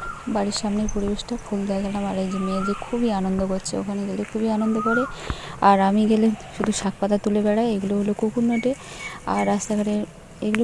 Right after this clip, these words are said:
কিন্তু প্রচুর হয়ে থাকে এই সময়। আর এগুলো খেতে কিন্তু একদম নোটে শাকের মতোই লাগে। তো আমার কিন্তু শাক পাতা তুলে বেড়াতে খুবই ভালো লাগে, তো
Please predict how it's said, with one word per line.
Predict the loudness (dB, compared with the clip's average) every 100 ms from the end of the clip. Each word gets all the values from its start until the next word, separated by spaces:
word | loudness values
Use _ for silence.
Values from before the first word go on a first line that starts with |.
| 4
কিন্তু | 4 2 -2 -6 -4
প্রচুর | -2 2 2 4
হয়ে | 2 0 -2
থাকে | 0 0 -2 -4 -4 -4
এই | -2
সময়। | 0 0 -2 -10 -20 -20 -18 -14 -8 -4
আর | -2 -2 -2 -2
এগুলো | -2 -2 0
খেতে | 0 2 4
কিন্তু | 4 4
একদম | 4 4 2 2
নোটে | 2 2
শাকের | 4 4 4
মতোই | 4 2 2
লাগে। | 2 -2 -4 -14 -14 -14 -12 -16 -16 -2
তো | 2
আমার | 4 6
কিন্তু | 6 6
শাক | 4
পাতা | 4 2 2
তুলে | 2 4 4
বেড়াতে | 2 2 -2 -2
খুবই | 0 2
ভালো | 2 2 0
লাগে, | -2 -6 -14 -18 -18 -18 -16 -16 -14
তো | -4